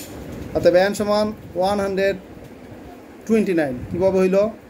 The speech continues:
থ্রি দ্বারা যদি থ্রি এইট সেভেনকে ভাগ করি, তিন দা তিনের একবার, তিন ওকে তিন, তারপর এইট নামলো, তিন দা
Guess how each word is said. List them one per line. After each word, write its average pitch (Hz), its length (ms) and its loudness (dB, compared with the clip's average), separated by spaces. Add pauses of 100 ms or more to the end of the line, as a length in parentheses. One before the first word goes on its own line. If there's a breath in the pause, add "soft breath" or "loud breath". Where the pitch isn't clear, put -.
(560)
থ্রি 175 180 -2 (100)
দ্বারা 185 200 4 (100)
যদি 180 220 2 (540)
থ্রি 170 260 -2 (360)
এইট 180 240 0 (180)
সেভেনকে 165 540 2 (680)
ভাগ 156 140 2 (120)
করি, 156 200 0 (460)
তিন 180 160 -2
দা 196 140 4
তিনের 185 280 2
একবার, 156 280 2 (260)
তিন 160 200 -2
ওকে 190 180 -4 (460)
তিন, 160 180 0 (1500)
তারপর 170 240 4 (260)
এইট 185 140 0 (100)
নামলো, 185 300 2 (580)
তিন 185 200 -2
দা 202 80 4